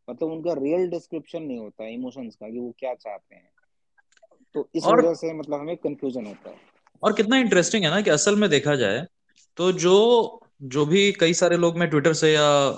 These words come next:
Speaker 2: कई सारे जब कैंपेन चलते हैं तो जिस तरीके से एनआरआईज इंडिया को देखते हैं, जो अमेरिका में या डेवलप्ड जगह
Speaker 1: हाँ।
Speaker 2: पे चले गए हैं, वो जिस तरीके से हमारे देश को फिलहाल इंडिया को देखते हैं, वो भी बहुत हद तक वैसा है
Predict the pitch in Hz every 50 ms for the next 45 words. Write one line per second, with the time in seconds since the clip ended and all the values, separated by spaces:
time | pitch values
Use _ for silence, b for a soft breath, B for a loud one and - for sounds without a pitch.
0 | - - 147 143 139 - 147 143 143 143 139 139 127 120 123 120 151 151 143 147
1 | 139 131 - 151 151 147 156 147 151 143 - - 135 135 135 - 175 170 170 202
2 | - - 135 135 139 160 175 185 196 214 208 185 180 165 160 165 165 165 196 -
3 | - 117 - - - 135 120 107 95 95 104 120 123 120 127 123 123 117 147 143
4 | 147 156 160 151 135 135 135 170 196 190 165 147 160 151 165 156 170 165 - 135
5 | 127 127 120 110 98 95 104 127 - _ B B B B B B B B B B
6 | B _ 151 202 254 226 233 262 254 - 233 208 214 196 214 233 220 262 262 202
7 | 131 135 139 147 156 175 202 190 190 190 185 - 214 220 220 196 170 156 165 180
8 | 196 220 226 202 - - - 170 160 160 175 180 170 175 156 147 131 127 - -
9 | 160 127 113 127 - b b b b b b b _ _ - 170 175 190 277 269
10 | 202 160 165 151 147 220 254 247 233 240 233 - 254 247 247 190 165 151 151 202
11 | 208 196 170 165 160 127